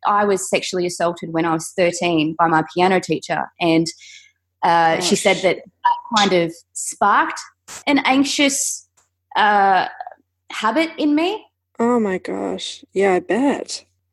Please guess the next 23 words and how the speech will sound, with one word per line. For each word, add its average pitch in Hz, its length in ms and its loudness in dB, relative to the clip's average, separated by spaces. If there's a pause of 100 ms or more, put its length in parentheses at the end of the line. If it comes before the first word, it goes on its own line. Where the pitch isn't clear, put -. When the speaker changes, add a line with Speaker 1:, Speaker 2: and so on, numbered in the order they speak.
Speaker 1:
Um, 165 400 2
and, 170 320 -2
you 196 100 -4
know, 180 140 4
it, 226 180 0 (220)
and 180 220 0
then 175 180 0
getting 180 240 2
into 175 280 -2
a, 180 160 0 (100)
an 180 80 -6
abusive 175 480 -2
relationship, 165 640 -2 (100)
uh, 160 220 0
just - 260 -14 (600)
made 180 180 2
it 156 100 -4
come 185 180 -4
out 170 120 2
of 160 80 0
the 160 80 -4
woodworks. 170 640 -2
So 202 400 -2